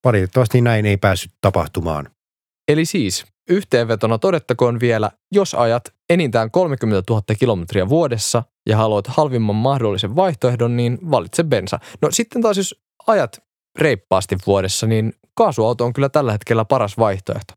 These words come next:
Speaker 2: Toki tässäkin täytyy muistaa se, että jos asut sellaisella alueella, missä kaasua ei yksinkertaisesti vaan ole saatavilla, niin siinä tapauksessa diesel on edelleenkin tämä taloudellisin vaihtoehto. Toki kaasu on ekologisempaa siinäkin suhteessa ja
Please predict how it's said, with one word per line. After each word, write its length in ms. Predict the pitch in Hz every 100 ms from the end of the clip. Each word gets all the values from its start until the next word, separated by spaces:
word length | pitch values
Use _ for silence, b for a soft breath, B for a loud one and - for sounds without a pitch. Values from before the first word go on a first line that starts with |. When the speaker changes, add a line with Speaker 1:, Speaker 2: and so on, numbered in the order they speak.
| -
Speaker 2:
Toki 340 | 170 - - -
tässäkin 340 | 170 180 165
täytyy 240 | 165 151
muistaa 320 | 151 160 143 120
se, 140 | 139
että 140 | 117
jos 120 | 139 147
asut 240 | 139 123
sellaisella 440 | - 139 120 110
alueella, 520 | 104 120 113 101 98 101
missä 360 | 104 - 101 - _
kaasua 460 | - 123 113 107 101
ei 140 | 104
yksinkertaisesti 800 | 90 101 104 92 95 95 101 113 98
vaan 160 | 104
ole 120 | 98 92
saatavilla, 600 | - 98 92 92 98 98
niin 220 | 101 95 -
siinä 240 | 117 92
tapauksessa 480 | 113 143 143 - 135
diesel 320 | 131 120 107
on 160 | 110 113
edelleenkin 640 | 113 107 98 95 90 92
tämä 240 | 95 92 98 _ -
taloudellisin 680 | 135 143 123 107 101 98 98
vaihtoehto. 640 | 107 101 92 95 90 - - B B B -
Toki 220 | 120 107
kaasu 300 | 135 127 143
on 100 | 139
ekologisempaa 720 | 120 98 92 92 92 90 95 98
siinäkin 360 | 170 165 147
suhteessa 540 | 139 131 - 120 -
ja 140 | 113